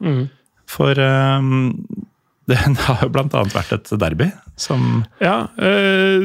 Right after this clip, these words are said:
Speaker 1: d-, eh, jeg, jeg så litt på, eh, jeg så litt grann på disse spi-, spillelogistikken i sommer, og så så jeg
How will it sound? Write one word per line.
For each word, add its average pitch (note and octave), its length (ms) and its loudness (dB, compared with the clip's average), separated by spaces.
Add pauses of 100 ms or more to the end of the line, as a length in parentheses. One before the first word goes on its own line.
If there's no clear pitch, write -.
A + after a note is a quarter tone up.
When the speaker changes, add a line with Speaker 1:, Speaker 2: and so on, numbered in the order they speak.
(160)
Speaker 1:
d-, - 400 -6
eh, F#2+ 720 -2
jeg, E3 260 0
jeg F#3 120 0
så F3+ 200 0
litt E3 160 -2
på, - 80 0
eh, F3+ 960 -2 (460)
jeg E3 100 0
så F#3+ 160 0
litt E3 140 0
grann D3 180 0
på E3 100 2 (420)
disse D#3+ 200 0
spi-, - 300 -2
spillelogistikken B2+ 720 -2
i F3 80 2
sommer, E3 280 0
og E3+ 80 0
så E3+ 100 0
så D3 160 0
jeg C#3+ 40 -4